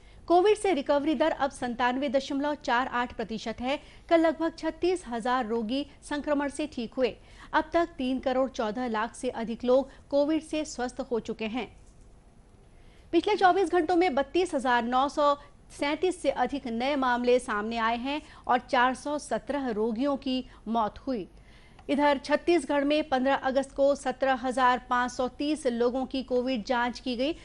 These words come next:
जिसमें से केवल उनचास मरीज पॉजिटिव पाए गए।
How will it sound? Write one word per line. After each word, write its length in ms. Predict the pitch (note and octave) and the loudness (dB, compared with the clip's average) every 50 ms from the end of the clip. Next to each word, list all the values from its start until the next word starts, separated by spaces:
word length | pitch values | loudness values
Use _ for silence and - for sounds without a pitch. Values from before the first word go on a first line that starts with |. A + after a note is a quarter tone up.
| - - - - | -20 -14 -6 -2
जिसमें 320 | C4+ D#4 - - C4 C4 | -2 -2 0 0 -2 -2
से 160 | B3+ - C4 B3 | -2 -2 -4 -2
केवल 320 | - B3+ A#3+ A#3+ B3 - | 0 -2 0 0 -2 -2
उनचास 580 | - C4+ B3+ A3+ - C#4+ B3+ B3+ C4+ C4 C4 - | -2 -4 -4 -2 -2 0 0 0 0 0 -4 -6
मरीज 400 | A#3+ A#3 A#3+ B3+ C4 C4 B3 G3+ | -6 -4 -2 -2 -2 -2 -4 -4
पॉजिटिव 580 | - - A3+ A3+ A3 A3 B3 - - B3 B3 A#3+ | -4 -2 -2 0 0 -2 -4 -4 -4 -4 -4 -2
पाए 300 | - A3+ G#3+ G#3+ A3+ G#3+ | 0 0 0 0 0 0
गए। 200 | A#3+ C4 C#4+ | 0 0 -2